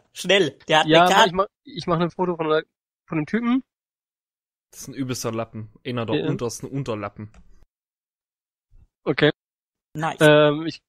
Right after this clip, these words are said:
Speaker 2: versuche mal auf seinen Part zuzugreifen. Was ist das denn für ein Typ? Wer ist der? Also, ne, der strahlt das ja meistens aus, ne? Sinn und so und, ähm,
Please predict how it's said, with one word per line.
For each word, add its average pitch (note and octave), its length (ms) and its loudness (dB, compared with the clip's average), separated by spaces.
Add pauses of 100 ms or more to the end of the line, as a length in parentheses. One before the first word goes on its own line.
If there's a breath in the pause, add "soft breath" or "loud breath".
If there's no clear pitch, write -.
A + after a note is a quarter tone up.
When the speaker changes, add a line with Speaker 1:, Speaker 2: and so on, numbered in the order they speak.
(140)
Speaker 2:
versuche E3+ 220 -2
mal E3+ 100 2
auf D#3 80 0
seinen D3+ 140 0
Part D3 260 -2
zuzugreifen. C3 540 -8
Was B2+ 80 -12
ist C#3 100 -18
das C#3+ 100 -10
denn C3+ 140 -6
für C3 80 -10
ein B2 160 -14
Typ? C#3 200 -10 (720)
Wer B2+ 100 0
ist - 140 -6
der? C#3+ 160 -4 (1300)
Also, D3 220 4
ne, C#3+ 140 0
der C#3 140 6
strahlt C#3 220 -2
das B2+ 60 -20
ja C3 80 -16
meistens C3 300 -8
aus, A2 300 -8
ne? D3+ 160 -4
Sinn B2 240 -6
und A#2 140 -6
so A#2+ 280 -4
und, A2+ 140 -12 (240)
ähm, A2 400 -2